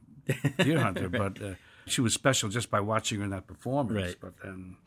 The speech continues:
Speaker 2: later on, of course, you know.
Speaker 1: And the movie overall goes on, wins Best Picture. Was that one that,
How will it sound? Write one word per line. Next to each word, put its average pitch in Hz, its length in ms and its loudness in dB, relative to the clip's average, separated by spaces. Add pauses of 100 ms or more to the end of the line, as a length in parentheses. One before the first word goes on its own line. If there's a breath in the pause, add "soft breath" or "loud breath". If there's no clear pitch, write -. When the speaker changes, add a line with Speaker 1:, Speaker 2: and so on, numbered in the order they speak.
(920 loud breath)
Speaker 2:
later 90 260 -8
on, 127 160 -6
of 87 100 -10
course, - 440 -10
you - 120 -14
know. 85 120 -14 (120)
Speaker 1:
And 101 160 -2
the 98 40 0
movie 101 280 0
overall 98 440 0
goes 98 260 -6
on, 95 240 -2
wins 95 220 -2
Best 98 240 -8
Picture. 101 300 -4
Was 92 140 -4
that 98 200 -2
one 98 260 -2
that, 95 200 -4